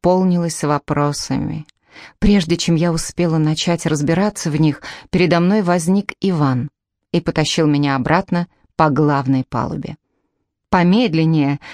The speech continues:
возмутилась я, но он лишь в очередной раз дернул меня за рукав. Я споткнулась и полетела вперед. Колени больно ударились об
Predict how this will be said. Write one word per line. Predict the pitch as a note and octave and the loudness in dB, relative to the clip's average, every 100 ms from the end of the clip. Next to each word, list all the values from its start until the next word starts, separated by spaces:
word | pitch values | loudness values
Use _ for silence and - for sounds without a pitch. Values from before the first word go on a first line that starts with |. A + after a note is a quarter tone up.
| - | -4
возмутилась | E3 D#3+ F3 F#3 F#3+ E3 E3 - | 0 2 0 0 -2 -2 -4 -2
я, | E3 C#3+ C3+ _ _ _ _ | -2 -2 -6 _ _ _ _
но | - A3 C4 | 0 2 2
он | A3 | 2
лишь | F#3+ F#3 | 0 -2
в | D#3 | -2
очередной | E3 - D#3+ D3+ D#3 D3 | -2 0 0 2 2 2
раз | F3+ G#3 - - - | 0 -4 -10 -16 -4
дернул | D3 C#3 F3 E3+ D#3+ D3 | -2 0 0 2 0 2
меня | D3 C#3+ C#3+ | 0 0 0
за | C3+ | -2
рукав. | C3+ - C#3 C3+ - _ - - - | -4 -6 -8 -8 -16 _ -20 -18 -6
Я | - C4 | -2 -2
споткнулась | - - E3 - F#3 B3+ A#3+ A3 - - _ | 0 -2 -2 0 2 4 2 -2 -12 -18 _
и | C4 | -4
полетела | A#3+ D3+ C#3+ F3+ E3 | 0 0 0 -4 -4
вперед. | - D3+ C#3 C#3+ - - _ - - - | -6 -6 -6 -6 -12 -20 _ -20 -12 -2
Колени | F3+ F#3 F#3 | 2 2 2
больно | D#3+ D#3+ G3+ F3 D#3 | 2 2 4 2 2
ударились | D#3 D3 F3 D#3+ C#3+ - | 0 2 0 0 -2 -2
об | D3 | -6